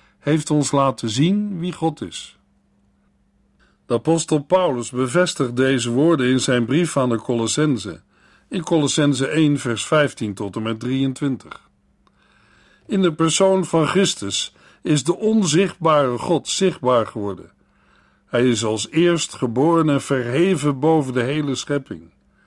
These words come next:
In Christus is alles in de hemelen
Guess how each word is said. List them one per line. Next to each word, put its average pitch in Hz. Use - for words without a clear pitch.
In 113
Christus 143
is 143
alles 160
in 151
de 143
hemelen 139